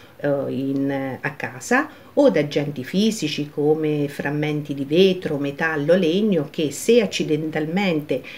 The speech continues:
eh, mm, capita che va-, possono andare a finire nel-, negli alimenti, eh, possono poi dare un problema di salute una volta, eh, che li consumiamo.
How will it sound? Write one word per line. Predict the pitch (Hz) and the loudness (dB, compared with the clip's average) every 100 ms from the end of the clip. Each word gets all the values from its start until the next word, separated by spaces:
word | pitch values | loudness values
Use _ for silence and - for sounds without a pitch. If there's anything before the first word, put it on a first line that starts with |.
| - - | -18 -6
eh, | 147 143 139 139 135 135 131 - 143 | -2 0 -2 -2 -2 -4 -6 -12 -10
mm, | 143 143 - | -10 -10 -6
capita | 160 170 170 139 135 | 0 0 0 -6 -6
che | 127 127 | -8 -10
va-, | 143 143 139 - | -4 -4 -4 -6
possono | 165 160 151 143 | -8 -4 -2 0
andare | 139 139 | -2 -2
a | |
finire | 135 147 180 175 160 | -6 -10 -6 -4 -2
nel-, | 139 143 139 139 | -2 -2 -4 -4
negli | 147 160 | -2 -2
alimenti, | 196 302 269 131 143 240 247 - - | 0 2 2 0 0 -2 -2 -10 -6
eh, | 202 | -4
possono | 208 202 - 226 277 | -2 -4 -2 0 0
poi | - 127 190 | 0 0 2
dare | 156 123 | 0 -2
un | 160 180 | -2 0
problema | - 190 139 135 143 | 0 0 -2 -2 -4
di | 185 | -2
salute | 254 233 135 151 151 | 0 -2 -2 0 0
una | 185 185 | 2 0
volta, | 170 131 120 - 139 - | -2 -8 -10 -10 -10 -8
eh, | 139 135 | -12 -4
che | 170 143 139 143 | -2 -2 -4 -6
li | 147 | -4
consumiamo. | 147 151 147 143 117 - - | -2 -2 -4 -8 -10 -10 -14